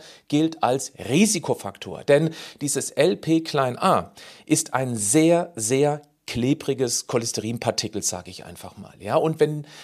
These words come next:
man noch ein paar andere Risikofaktoren hat, dann beschleunigt das ganz ordentlich die Arteriosklerose und wir wissen alle, das ist immer noch die Haupttodesursache Nummer eins.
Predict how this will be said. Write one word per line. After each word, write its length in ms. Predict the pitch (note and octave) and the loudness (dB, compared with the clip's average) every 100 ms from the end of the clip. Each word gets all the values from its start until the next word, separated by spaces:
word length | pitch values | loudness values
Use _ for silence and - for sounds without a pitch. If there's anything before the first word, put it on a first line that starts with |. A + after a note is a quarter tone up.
| - | -2
man 260 | C3+ C#3 C#3+ | 0 0 2
noch 160 | C#3 | 2
ein 80 | D3 | 2
paar 160 | - - | -2 2
andere 380 | A3 F3 B2+ | 4 4 4
Risikofaktoren 1200 | C#3 D#3 D3+ C#3 C#3+ C#3 C3 - - - C3 A#2+ A#2+ | 2 -2 -4 -2 -4 -2 -4 -4 -6 -2 -2 -2 0
hat, 200 | F#3 - - - - - | 0 -2 -14 -18 -2 4
dann 260 | B2+ C3 | 4 2
beschleunigt 720 | C#3 - B2+ B2 F3+ G#3 G#3 | -2 -2 4 6 6 4 2
das 380 | D3+ F3 - - _ _ _ _ - | 2 2 0 -4 _ _ _ _ -4
ganz 300 | A#2+ E3 A#3+ | 0 0 0
ordentlich 600 | - E3 F3+ F#3+ F#3+ - | 6 6 6 2 -2 -4
die 240 | - D#3 - | -4 -4 -2
Arteriosklerose 1200 | C3 - - C#3 C#3+ C#3+ - B2+ A2+ D3 E3 A2+ | -2 -2 -4 -4 -2 -2 0 0 2 0 0 -2
und 460 | B2+ C3+ - - - | -4 -6 -8 -10 -8
wir 100 | G2+ | -8
wissen 220 | A#2 B2+ | -6 -6
alle, 340 | - D3+ F3 E3+ | 0 4 4 4
das 220 | B2+ - | -2 -6
ist 200 | C3+ - | -6 -4
immer 140 | C#3+ | -4
noch 140 | C#3+ C3+ | -4 -4
die 140 | A#2+ | -2
Haupttodesursache 1200 | A#2 - - - A#2+ C3+ C#3+ - A#2+ - A#2+ B2 | -2 -2 -8 -6 -6 -4 -6 -4 -4 -4 -6 -6
Nummer 320 | A#2 A#2 A#2 | -4 -4 -2
eins. 260 | A#2+ G2+ | -2 -2